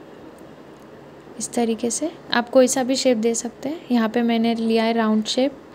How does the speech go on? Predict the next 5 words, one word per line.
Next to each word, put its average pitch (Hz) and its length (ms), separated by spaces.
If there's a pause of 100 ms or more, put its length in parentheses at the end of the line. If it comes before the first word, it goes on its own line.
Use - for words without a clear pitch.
(1200)
अब 233 160
इसे 247 180
कट 247 260
कर 254 160
लेना। 240 400